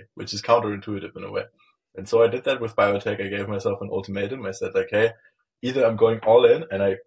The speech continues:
go get a job or do whatever is necessary, or I kill this," right? And, uh, I decided to kill it. And then,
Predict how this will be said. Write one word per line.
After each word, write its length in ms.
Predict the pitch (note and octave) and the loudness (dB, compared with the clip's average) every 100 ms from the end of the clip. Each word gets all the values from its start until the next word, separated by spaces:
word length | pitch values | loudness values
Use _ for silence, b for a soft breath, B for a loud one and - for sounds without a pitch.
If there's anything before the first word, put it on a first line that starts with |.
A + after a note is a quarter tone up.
| _ | _
go 120 | - A2 | -6 -2
get 180 | A2+ | 0
a 60 | A2 | 0
job 280 | G2+ A2 G#2 | 0 0 0
or 80 | G2+ | -4
do 160 | A2 | -6
whatever 580 | G#2 G2 G2+ A#2 A2 G2 | -2 2 4 4 2 0
is 180 | G2+ G2 | -6 -8
necessary, 640 | F#2+ G2 G#2+ A#2 B2+ D#3+ _ _ - | -8 -10 0 2 2 0 _ _ -2
or 140 | A#2 | 2
I 60 | A#2 | 2
kill 220 | A#2+ G2+ | 2 0
this," 220 | F#2+ - - | -2 -10 -2
right? 200 | - D3 _ _ _ _ _ _ _ - - | -2 -2 _ _ _ _ _ _ _ -20 -14
And, 560 | G#2 G2+ G2+ G2+ G2+ | -8 -4 -4 -4 -6
uh, 400 | F#2+ F#2+ F#2+ G2 - _ _ _ _ - | -2 0 0 -2 -6 _ _ _ _ -8
I 80 | |
decided 300 | F3+ - G#2+ | -6 -4 -6
to 100 | G#2+ | -6
kill 200 | - G2 | -8 -6
it. 140 | A#2+ D#3+ _ _ _ _ - | -4 -6 _ _ _ _ -12
And 200 | F2+ F#2 - | -10 -8 -4
then, 440 | F#2 F#2 A2 C3 | -2 -2 -6 -8